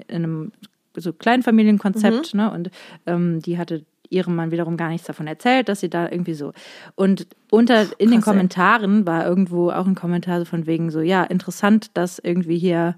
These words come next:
Speaker 1: mal wieder nur eine Geschichte dargestellt wird von einem Mann, der mehrere Frauen hat und nicht von einer Frau, die mehrere Männer hat.
Speaker 2: Mhm.
Speaker 1: Ähm,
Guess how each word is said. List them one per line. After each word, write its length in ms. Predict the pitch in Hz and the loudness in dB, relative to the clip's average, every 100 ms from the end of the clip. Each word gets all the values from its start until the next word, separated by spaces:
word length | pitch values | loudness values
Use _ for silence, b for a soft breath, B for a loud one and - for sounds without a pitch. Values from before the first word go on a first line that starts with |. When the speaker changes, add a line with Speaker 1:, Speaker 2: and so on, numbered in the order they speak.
| - | -4
Speaker 1:
mal 200 | 170 165 | -2 0
wieder 340 | 185 175 165 | 0 0 0
nur 180 | 180 175 | 0 0
eine 160 | 170 160 | 0 0
Geschichte 420 | 165 - 185 - | -2 -6 -8 -6
dargestellt 540 | 170 165 180 - 165 | -4 -2 -4 -4 -4
wird 160 | 165 165 | -4 -6
von 160 | - 160 | -6 -4
einem 120 | 165 | -2
Mann, 240 | 175 185 | 0 0
der 180 | 175 160 | 0 -2
mehrere 380 | 165 170 160 156 | -2 -4 -4 -8
Frauen 340 | - 190 202 | -2 2 2
hat 160 | 196 180 | 2 0
und 180 | 170 165 | -4 -6
nicht 220 | 170 - | -8 -8
von 220 | - 151 | -12 -10
einer 80 | 147 | -12
Frau, 320 | - 180 175 | -6 -4 -2
die 80 | 165 | -4
mehrere 320 | 160 151 165 | -8 -10 0
Männer 400 | 202 180 147 139 | 0 2 -2 -10
hat. 140 | - - | -18 -12
Speaker 2:
Mhm. 540 | 214 202 175 180 196 214 B B B B _ _ | -8 -6 -6 -6 -6 -8 B B B B _ _
Speaker 1:
Ähm, 600 | - 247 247 240 247 240 | 0 4 6 6 6 4